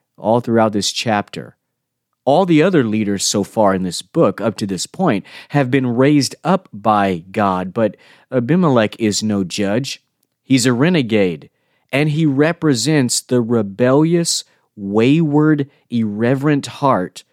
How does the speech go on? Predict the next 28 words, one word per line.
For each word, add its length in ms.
of 180
the 80
people. 480
See, 240
apart 400
from 200
grace, 520
God 380
often 680
gives 520
us 320
the 300
leaders 920
that 200
we 240
deserve, 720
and 120
that's 200
exactly 580
what 220
happens 760
here. 480
Let's 220
read 160
on 180
in 100
verse 240
seven. 480